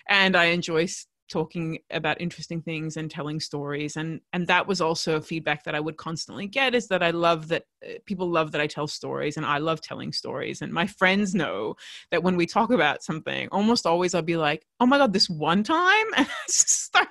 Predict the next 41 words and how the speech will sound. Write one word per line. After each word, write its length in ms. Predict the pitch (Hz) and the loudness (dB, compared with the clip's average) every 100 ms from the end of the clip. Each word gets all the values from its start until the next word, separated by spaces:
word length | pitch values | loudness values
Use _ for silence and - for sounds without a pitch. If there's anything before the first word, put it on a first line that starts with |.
| - | -2
telling 360 | - 233 254 247 | -2 2 2 0
some 300 | - 202 196 | -4 -4 -2
insane 420 | 202 202 156 160 | -4 -2 -2 -4
story 340 | - 127 135 | -6 -6 -4
about 220 | 139 85 - | -4 -6 -6
my 100 | 80 | -8
life. 380 | 80 - - - - - - - | -6 -8 -10 -16 -18 -18 -14 2
Or 180 | 196 196 | 8 8
I'll 100 | 196 | 6
say, 180 | - | 0
"Yeah, 340 | 226 226 349 392 | -2 -2 2 4
that 200 | 370 415 | 4 2
sounds 280 | 605 605 587 | -2 0 2
like 140 | 494 - | 2 0
this 160 | 269 - | -2 -2
episode 460 | - 381 339 285 | 0 0 2 2
of 140 | 240 180 | 2 2
whatever 300 | 190 311 466 427 | 4 6 6 6
I 80 | 294 | 6
just 260 | 247 - | 2 -2
watched," 500 | 175 185 165 117 - | 0 2 4 2 -2
or 100 | 170 | -4
this, 220 | 160 170 - - | -4 -6 -10 -12
"I 100 | 277 | -10
just 200 | 269 233 | -10 -8
read 100 | 214 | -8
an 80 | 160 | 2
article 480 | 190 269 330 330 311 | 4 4 4 0 2
about 200 | 226 - | 2 2
whatever." 600 | 160 185 214 262 269 269 - - - _ _ - | 0 0 0 0 0 -4 -12 -20 -20 _ _ -8
So 220 | - 254 | 0 0
storytelling 880 | - 254 285 339 320 233 233 226 214 | 2 4 4 4 4 4 4 2 0
is 600 | 214 208 202 196 - 208 - _ _ | 2 2 0 -6 -10 -14 -20 _ _
life 420 | - 196 233 339 - | -2 2 2 2 -4
to 120 | 190 | -4
me, 220 | 156 160 | -2 0
and 80 | 185 | 2
I 80 | 180 | 2
love 260 | 175 170 | 2 -2
doing 300 | 165 135 135 | -4 -8 -6
it. 180 | 117 107 | -8 -12